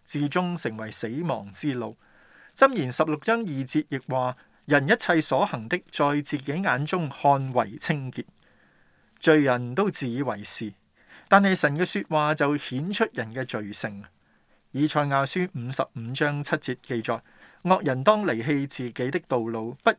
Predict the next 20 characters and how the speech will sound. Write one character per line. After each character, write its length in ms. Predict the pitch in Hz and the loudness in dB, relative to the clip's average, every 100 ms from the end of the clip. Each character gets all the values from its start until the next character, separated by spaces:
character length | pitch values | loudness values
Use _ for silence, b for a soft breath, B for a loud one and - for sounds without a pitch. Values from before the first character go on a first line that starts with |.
| - | -2
義 240 | 139 127 131 | -10 -6 -2
的 100 | - | -2
人 240 | 135 113 117 | -2 -4 -2
當 220 | 185 180 | -2 -2
除 160 | - 113 104 | -4 -4 -4
掉 260 | 120 117 117 | -4 -4 -4
自 300 | - 113 104 | -6 -6 -6
己 220 | 113 113 | -6 -6
的 100 | 151 | -6
意 260 | 151 113 110 | -8 -12 -10
念。」 200 | 107 104 - _ b b b b b | -12 -14 -18 _ b b b b b
以 120 | 147 | 2
賽 140 | 156 156 | 4 4
亞 140 | 143 | 4
書 220 | 139 185 - | 4 2 0
五 140 | 131 | -2
十 120 | 131 - | -2 0
三 240 | 165 160 | 2 2
章 200 | 156 160 | 2 0
六 100 | 135 | -2